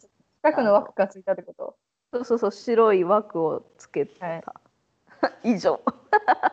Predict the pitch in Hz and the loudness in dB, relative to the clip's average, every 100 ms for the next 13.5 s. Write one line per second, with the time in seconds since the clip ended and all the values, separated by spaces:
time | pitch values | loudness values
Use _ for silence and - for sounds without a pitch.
0 | - 381 381 359 370 _ _ _ - - | -4 -8 -6 -8 -10 _ _ _ -20 2
1 | 453 - 453 480 440 - _ - - - | 4 6 6 4 2 -2 _ -4 -4 -2
2 | 302 - 285 - - - - _ _ _ | 0 2 2 0 -6 -10 -20 _ _ _
3 | _ - - _ _ _ _ _ _ _ | _ -20 -20 _ _ _ _ _ _ _
4 | _ _ _ _ _ - 175 170 156 151 | _ _ _ _ _ -18 -12 -8 -8 -6
5 | 151 190 139 113 170 - _ _ _ _ | -4 -6 -8 -12 -18 -20 _ _ _ _
6 | _ _ _ _ _ 226 190 180 190 240 | _ _ _ _ _ -12 -8 -8 -4 -4
7 | - 247 240 240 226 - _ _ _ _ | -4 -4 -2 -2 -6 -12 _ _ _ _
8 | - 226 226 262 240 294 240 160 - _ | -6 -4 2 2 2 0 0 -4 -14 _
9 | _ 214 226 226 240 269 175 160 - - | _ -18 -4 -2 -2 -6 -8 -14 -18 -20
10 | - 202 _ _ _ 180 185 160 156 226 | -20 -20 _ _ _ -12 -8 -8 -8 -12
11 | - _ 170 _ - - _ _ _ _ | -16 _ -20 _ -14 -14 _ _ _ _
12 | _ 196 185 180 180 170 _ 269 330 262 | _ -8 -8 -8 -12 -14 _ -4 0 2
13 | 175 359 - 359 330 | 0 0 -6 -6 -4